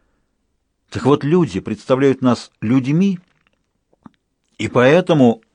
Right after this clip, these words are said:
мы в различной степени приобретаем человеческие черты, иначе и быть не может. Сама форма тела навязывает нашим разумам определенный способ наблюдения за Вселенной.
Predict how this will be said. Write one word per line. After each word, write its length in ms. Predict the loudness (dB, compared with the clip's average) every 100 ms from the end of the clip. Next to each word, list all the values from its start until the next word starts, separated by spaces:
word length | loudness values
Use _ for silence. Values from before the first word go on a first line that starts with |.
| -6
мы 300 | 0 0 2
в 60 |
различной 500 | 0 0 -2 -4 -2
степени 440 | -4 -4 -4 -2 -2
приобретаем 760 | 2 2 2 0 0 0 -2
человеческие 640 | -2 0 0 -4 -8 -10 -6
черты, 420 | -8 -8 -12 -14 -18 -20 -12
иначе 340 | -8 -6 -4
и 20 | -4
быть 180 | -2
не 100 | -4
может. 280 | -4 -6 -12 _ _ _ _ _ _ _ _
Сама 300 | -6 0 0
форма 400 | 2 2 4 2
тела 460 | -2 -2 2 4 4
навязывает 680 | 2 4 2 2 0 -2 0
нашим 360 | 0 0 0
разумам 520 | 2 2 2 2 0 -2 -14 -20 _ _
определенный 640 | -2 0 0 0 0 0 -2
способ 760 | -6 -4 -2 0 -4 -10 -4
наблюдения 600 | 0 2 0 0 0 0
за 100 | -2
Вселенной. 540 | -6 -4 -4 -6 -10